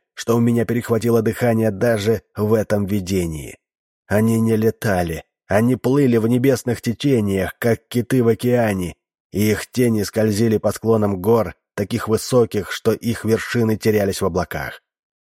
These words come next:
И я почувствовал тепло солнца на чешуе,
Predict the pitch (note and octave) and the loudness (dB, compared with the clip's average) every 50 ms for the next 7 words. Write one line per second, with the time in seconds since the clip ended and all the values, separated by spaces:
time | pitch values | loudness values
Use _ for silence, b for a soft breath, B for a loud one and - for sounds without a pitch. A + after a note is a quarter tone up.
0 | _ _ _ _ _ _ - F2+ G#2 G#2+ G#2 - G#2 F#2+ A2 G#2 - - G#2+ G#2 | _ _ _ _ _ _ 0 2 2 2 2 0 -2 -2 -2 -4 -2 0 0 0
1 | F#2+ - G#2 - G#2 G#2 G2 F2+ - - G#2 G#2 F#2+ - G2+ F#2+ F#2+ F2 - F#2+ | 0 0 -2 0 0 0 0 0 -2 -2 -2 0 -2 -2 -2 -2 -2 -2 -4 -6
2 | - - F#2 E2 D#2+ D#2 C2 - | -6 -6 -6 -6 -6 -8 -8 -10